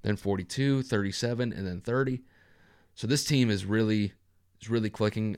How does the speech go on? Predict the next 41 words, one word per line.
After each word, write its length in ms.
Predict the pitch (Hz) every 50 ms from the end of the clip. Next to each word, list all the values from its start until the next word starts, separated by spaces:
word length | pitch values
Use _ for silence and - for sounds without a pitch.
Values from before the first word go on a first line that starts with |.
| - -
I 60 | 95
think 300 | - - 107 101 - - _ _ _ _ - - - _ _ _ - -
Matt 220 | - 107 110 101 -
LaFleur 480 | 104 101 - - 107 107 107 107 104
has 160 | 104 98 92
been 420 | 95 95 98 92 87 82 82 - - _ _ _ _ _ _ _
quite 300 | - - - 113 113 113
a 40 | 107
coach 340 | 95 - - 110 113 113 -
for 140 | - 117 110
this 160 | 107 113 110
team. 320 | - 123 123 127 127 131 - _ _ _ _ _ _ _ _ _ _ _ _ _ _ _ _ _ _ _ _ _ _ _ - -
I 60 | -
mean, 240 | 95 95 90 87 - - - - - - -
they 80 | - 107
went 180 | 107 131 139
to 80 | 123 127
the 100 | 117 113
N 100 | 120 117
F 80 | 110
C 220 | 104 - 110 107 101
Championship 640 | 87 - - 113 110 101 104 90 - - 87 -
last 340 | - 87 92 92 92 - -
year. 140 | 98 90 87
I 60 | -
know 140 | 98 104 107
they 200 | 101 98 95 95
lost 380 | 90 - 95 98 95 98 - -
to 60 | -
the 160 | - 92 - - _ - - - _ _ _ -
forty-niners 600 | - 107 101 95 95 95 95 95 92 87 - 95
in 140 | 92 90
pretty 240 | - - 113 101 95
embarrassing 520 | 95 90 90 98 98 95 92 - 101 95 90
fa-, 120 | - 107 - _ -
fashion. 420 | - 110 104 101 90 - 90 87 - - - - - _ _ _ _ _ - - -
But 240 | - 104 95 - - - - - - _ _ _ _ _ - -
so 180 | - 131 131
far 180 | 127 - 135 123
this 180 | 120 127 120
season, 360 | - 127 123 120 120 120 110